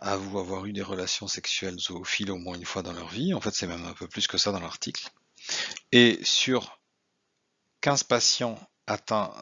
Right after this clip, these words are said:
d'un cancer du pénis, donc ce serait une partie de l'échantillon étudié ici, neuf avouent avoir eu des relations sexuelles zoophiles. Ces chiffres-là sont modifiés par rapport à l'article pour l'exercice.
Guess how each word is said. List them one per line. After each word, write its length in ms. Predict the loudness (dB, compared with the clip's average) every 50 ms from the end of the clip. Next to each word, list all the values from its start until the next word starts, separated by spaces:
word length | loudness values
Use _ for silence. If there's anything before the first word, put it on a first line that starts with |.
| -12
d'un 140 | -10 -10 -10
cancer 320 | -8 -8 -6 -4 -4 -4 -6
du 80 | -6
pénis, 460 | -10 -10 -10 -8 -6 -6 -6 -8 -8 -10
donc 140 | -10 -10 -6
ce 80 | -6
serait 140 | -6 -6 -6
une 100 | -6 -6
partie 300 | -6 -6 -6 -6 -8 -8
de 40 | -8
l'échantillon 460 | -4 -6 -6 -6 -6 -8 -10 -8 -8
étudié 340 | -10 -12 -12 -12 -10 -12 -8
ici, 300 | -2 -2 -2 -2 -2 -6 -10 -16 -18 -18 _ -2
neuf 460 | 0 2 2 2 0 -2 -4 -6 -10 -16 _ _ _ _ _ -18 -18 -6 _
avouent 320 | 2 2 2 2 2 2
avoir 220 | 4 4 4 0 0
eu 40 | 0
des 80 | -2
relations 360 | -2 0 0 0 0 0 0
sexuelles 360 | 0 -2 -2 -2 -2 -2 -2 -2
zoophiles. 360 | -4 -4 -6 -6 -10 -12 -6
Ces 160 | -4 -2 2
chiffres-là 380 | 2 2 2 2 -2 -4 -2 -2
sont 140 | -2 -2 -2
modifiés 360 | -4 -6 -4 -2 -2 -2 -2
par 140 | -2 -4 -6
rapport 180 | -4 -4 -6
à 40 | -6
l'article 420 | -6 -8 -10 -12 -12 -12 -12 -14 -14 _
pour 100 | -8 -8
l'exercice. 580 | -8 -6 -8 -8 -8 -10 -8 -6 -6 -8 -8